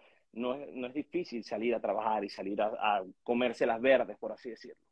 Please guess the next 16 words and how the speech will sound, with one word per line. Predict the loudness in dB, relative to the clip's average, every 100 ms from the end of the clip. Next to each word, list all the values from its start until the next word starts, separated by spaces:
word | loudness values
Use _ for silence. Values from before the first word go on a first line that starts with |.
| _ _ _ _ -6
Nuestra | -4 0
generación | 2 4 2 4 2 2 -2 -6
ahora | -2 -2
necesita | 0 0 2
propósito, | 0 2 0 0 -6 -2
ahora | 0
necesita | -2 -4 -6 0 0
sentirse | 2 2 2 0 4
valorados. | 6 8 6 6 2
¿Por | 0
qué? | 0 -2
Porque | -4 -2 0
desde | 0 0
que |
eran | -2 -2
niños | -2 -2 -2 -4